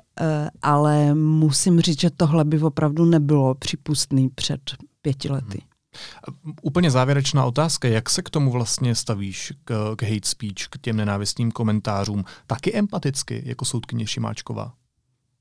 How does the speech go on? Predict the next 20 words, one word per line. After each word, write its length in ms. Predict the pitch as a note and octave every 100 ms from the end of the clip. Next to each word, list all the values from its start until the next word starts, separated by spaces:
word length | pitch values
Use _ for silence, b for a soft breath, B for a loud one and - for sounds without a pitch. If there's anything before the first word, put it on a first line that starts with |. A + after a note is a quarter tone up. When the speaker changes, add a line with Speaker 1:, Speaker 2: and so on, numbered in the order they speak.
| _ _ B B B
Speaker 1:
Myslím 340 | F#3 F#3 A#3 A3
si, 140 | A#3+
že 140 | A#3
to 120 | G3+ G#3
právě 380 | - F#3+ G3+
musíme 560 | G#3 G3 - G#3 F#3 F3+
rozlišit, 560 | F#3 F#3 F3+ - F#3+ F#3+
jestli 540 | E3+ - - F3+ E3+
to 180 | - F#3
jde, 320 | F3 D#3 C3+ B B B B B - -
eh, 340 | D#3+ D3 D3
z 260 | - - - -
nějakého 1160 | F3+ E3+ C#3+ C#3+ - F#3 E3+ F3 F3 C#3 - -
dezinformačního 840 | E3 F3 F3+ F#3+ E3+ D3+ - F3
média 460 | D#3 C#3 C#3 D3+ G3+
typu 340 | - C#3+ E3
Aeronet 520 | - D3 D3 D3 D3 E3
nebo 240 | D3+ D3+
Parlamentní 680 | C#3+ D3+ D3 D3 C#3 E3 C#3
listy. 580 | B2+ - - C3+ D3+